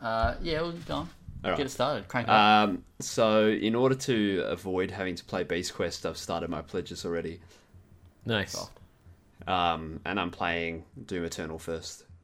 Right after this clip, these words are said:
Speaker 3: Mate, we've been doing the same thing.
Speaker 2: Yeah, and boy, how fucking good is Doom
Speaker 3: It's pretty
Speaker 2: Eternal?
Speaker 3: good.
Speaker 2: I got, like, twenty-one percent of the trophies at the moment. I think I'm towards the end of the game. I don't know how far I am, actually.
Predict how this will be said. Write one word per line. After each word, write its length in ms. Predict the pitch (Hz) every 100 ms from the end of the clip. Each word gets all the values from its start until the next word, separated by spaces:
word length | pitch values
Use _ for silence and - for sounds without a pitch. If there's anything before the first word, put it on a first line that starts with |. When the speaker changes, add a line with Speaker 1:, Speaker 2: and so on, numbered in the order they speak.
| _ _ - _ _ -
Speaker 3:
Mate, 340 | 131 156 117 131
we've 120 | 131
been 100 | 151
doing 200 | 156 156
the 80 | 147
same 180 | 156 151
thing. 300 | 175 170 98 - _ _ _ -
Speaker 2:
Yeah, 300 | 92 87 78 - -
and 160 | 92 90
boy, 340 | 110 131 - - - - - -
how 160 | - 131
fucking 380 | - 156 131
good 280 | 113 143 113 -
is 160 | 92 95
Doom 200 | 120 113
Speaker 3:
It's 60 |
pretty 140 | 147 120
Speaker 2:
Eternal? 200 | 113 101
Speaker 3:
good. 80 | - - - _ _ _ _ _ _ _ - - -
Speaker 2:
I 60 | 113
got, 140 | 120
like, 200 | 120 120
twenty-one 720 | - - 143 139 131 - 120 131
percent 280 | 135 131 127
of 60 |
the 60 | 117
trophies 400 | 110 123 127 123
at 60 | 120
the 80 |
moment. 300 | 104 117 120
I 40 | 107
think 160 | 131
I'm 100 | 107 -
towards 680 | 113 98 107 104 - - - - _ _ _ _ -
the 200 | 92 -
end 360 | 98 110 110
of 400 | 110 98 - - - - - - - - - - -
the 120 | - 104
game. 260 | 107 139 -
I 60 |
don't 120 | 208 104
know 140 | 123
how 160 | 101 85
far 240 | 95 90
I 80 | 85
am, 140 | 85
actually. 420 | 87 87 92 85